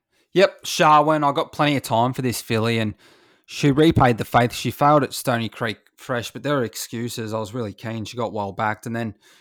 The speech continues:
went to Pakenham last start and led and won really well. She had a nice jump out at Flemington between runs, and there's a leading jockey booked here, Todd Pennell, and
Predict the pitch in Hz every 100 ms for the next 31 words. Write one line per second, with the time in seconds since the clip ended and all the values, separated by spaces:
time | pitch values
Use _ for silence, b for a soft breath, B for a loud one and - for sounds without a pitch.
0 | b - 139 120 - 120 123 117 110 107
1 | 98 - 113 110 107 98 _ _ _ -
2 | 151 147 110 120 123 113 110 101 104 113
3 | 107 131 - b b - 156 113 113 135
4 | 131 139 127 117 101 - 117 120 127 110
5 | 135 165 _ - - 123 113 101 107 117
6 | 113 104 117 101 92 b b b 127 110
7 | 120 120 107 110 - 120 117 - 120 107
8 | - 113 101 107 117 107 104